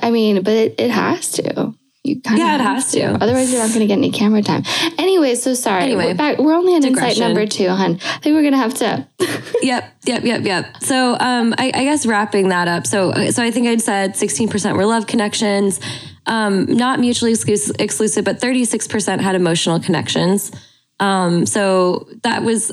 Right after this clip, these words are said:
Speaker 2: I, I think you had made the comment that that's kind of, like, about one third of our interactions, eleven for you, sixteen for me,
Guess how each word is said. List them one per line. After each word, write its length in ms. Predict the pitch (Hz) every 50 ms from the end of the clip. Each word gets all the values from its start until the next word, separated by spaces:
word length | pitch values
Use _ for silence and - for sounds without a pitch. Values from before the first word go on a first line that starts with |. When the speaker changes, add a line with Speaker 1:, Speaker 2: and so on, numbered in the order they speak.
| -
Speaker 2:
I, 240 | 226 220 208 202 - -
I 80 | 214
think 280 | 208 - 208 208 202 190
you 100 | 196 190
had 100 | 185 180
made 160 | 190 180 175 170
the 80 | 170
comment 420 | 170 - 175 170 165 165 165 160 151
that 100 | 170 160
that's 240 | 170 165 165 165
kind 200 | - - 185 170
of, 140 | 160 160 151
like, 360 | 160 156 151 156 156 - - -
about 360 | - 180 190 185 175 170 202
one 300 | 196 180 175 175 175 180
third 280 | 170 180 160 160 165 165
of 80 | 165
our 120 | 160 160 160
interactions, 800 | 160 160 160 156 147 147 160 156 - - 156 151 156 156 147
eleven 460 | - - 185 180 175 175 170 175 175
for 120 | 165 - 175
you, 300 | 170 170 160 156 156 160
sixteen 480 | 160 - 175 165 - - - 175 170
for 160 | 170 160 175 160
me, 400 | 156 135 143 170 185 202 -